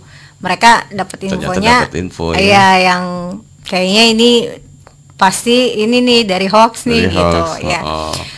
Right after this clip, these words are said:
Speaker 1: Ya, di, apa ya, sangat disayangkan sih,
Speaker 2: Mm-mm.
Speaker 1: mm-mm, karena
Speaker 2: Biasanya di, apa, apa yang dilakukan? Artinya, eh, para, apa, guru
Speaker 1: Guru.
Speaker 2: atau juga ustadz-ustadznya seperti apa, apa yang dilakukan?
Speaker 1: Eh,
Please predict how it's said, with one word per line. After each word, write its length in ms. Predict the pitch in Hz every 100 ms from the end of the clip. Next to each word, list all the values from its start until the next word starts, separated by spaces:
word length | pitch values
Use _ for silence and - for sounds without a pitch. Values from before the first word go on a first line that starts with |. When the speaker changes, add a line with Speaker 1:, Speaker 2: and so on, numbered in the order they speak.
| - - - -
Speaker 1:
Ya, 320 | - 214 202 202 196 196 190 175 - - - - - - - _ _ - - -
di, 560 | 240 233 233 233 233 233
apa 160 | 240 320
ya, 160 | 262
sangat 480 | 202 - 233 233 240 - -
disayangkan 800 | 226 233 240 269 339 302 349 339
sih, 320 | 294 311 202
Speaker 2:
Mm-mm. 80 | 247
Speaker 1:
mm-mm, 260 | 247 233 233 -
karena 240 | 240 -
Speaker 2:
Biasanya 180 | 143 160
di, 120 | 147 92 101 101
apa, 320 | - 131 113
apa 160 | 117
yang 160 | 117 110
dilakukan? 480 | 107 107 104 90 82
Artinya, 380 | 82 98 113 127
eh, 480 | 101 - 85 92 85
para, 320 | 90 98 98 90 87 82 76
apa, 200 | 85 104
guru 640 | 113 87 85 82 98 113 -
Speaker 1:
Guru. 40 |
Speaker 2:
atau 100 | 85
juga 400 | 85 82 80 73
ustadz-ustadznya 800 | 73 - 80 73 73 80 78 131
seperti 320 | 139 - -
apa, 240 | 78 71 64
apa 160 | -
yang 60 | 71
dilakukan? 240 | - 214 202
Speaker 1:
Eh, 220 | 196